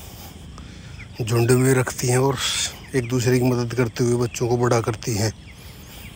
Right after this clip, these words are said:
झुंड की जो वरिष्ठ मादाएं हैं, वो झुंड की अगुवाई करती है और सभी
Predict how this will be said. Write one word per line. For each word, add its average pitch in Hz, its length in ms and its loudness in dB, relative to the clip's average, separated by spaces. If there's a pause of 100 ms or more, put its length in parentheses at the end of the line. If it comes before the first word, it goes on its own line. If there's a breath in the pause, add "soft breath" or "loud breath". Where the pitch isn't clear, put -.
(580 loud breath)
झुंड 123 300 2
की 135 120 4
जो 131 160 4 (520 loud breath)
वरिष्ठ 127 440 0
मादाएं 123 440 2
हैं, 117 240 0 (1160 loud breath)
वो 131 360 6 (1200 loud breath)
झुंड 127 260 4
की 127 240 2
अगुवाई 123 960 2
करती 120 380 0
है 123 220 2 (920 loud breath)
और 123 160 -4
सभी 127 420 0